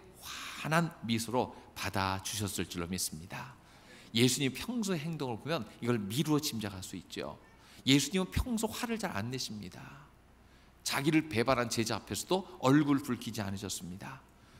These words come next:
가늠한 여인을 데리고 나온 어떤 교만한 바리새인 앞에서도 분노하지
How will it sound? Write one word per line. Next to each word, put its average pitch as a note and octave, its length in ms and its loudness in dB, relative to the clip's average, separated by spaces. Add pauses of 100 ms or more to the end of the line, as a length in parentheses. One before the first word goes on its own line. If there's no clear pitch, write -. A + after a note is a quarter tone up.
(100)
가늠한 C3 500 2
여인을 A2+ 360 2
데리고 G#2+ 360 -4
나온 F#2+ 380 -4 (320)
어떤 D3 460 0 (540)
교만한 E3 680 -2
바리새인 C#3 480 -2
앞에서도 G#3+ 720 -4
분노하지 E3 760 -2